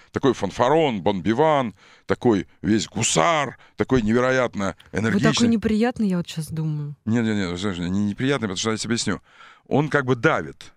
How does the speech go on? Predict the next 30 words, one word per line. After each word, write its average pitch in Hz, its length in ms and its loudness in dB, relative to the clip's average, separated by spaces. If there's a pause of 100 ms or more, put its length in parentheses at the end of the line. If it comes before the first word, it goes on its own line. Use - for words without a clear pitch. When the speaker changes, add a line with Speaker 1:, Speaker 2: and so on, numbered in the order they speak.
(140)
Speaker 1:
Он 95 120 -4
как 127 160 0
бы 127 100 2
давит, 120 400 -2
он 98 100 0
заходит, 123 340 2
занимает 113 320 0
всё 110 120 -4
помещение, 90 720 -4
Немцов. 95 280 -2
Speaker 2:
Нет, 226 180 2
вы 247 120 2
неприятный, 269 500 0
потому 240 320 0
что - 160 -4
вы 202 140 -2
его, 247 260 0
значит, 208 320 -4
сажаете, 196 560 0
вы 196 120 -2
его 240 180 0
снимаете, 202 640 -2
вы 220 100 0
хотите 247 340 -4
при 226 140 -2
этом 233 180 -2
доверительных 220 540 -2
бесед 214 400 -4
и 214 60 -2
недоверительных. 196 720 -4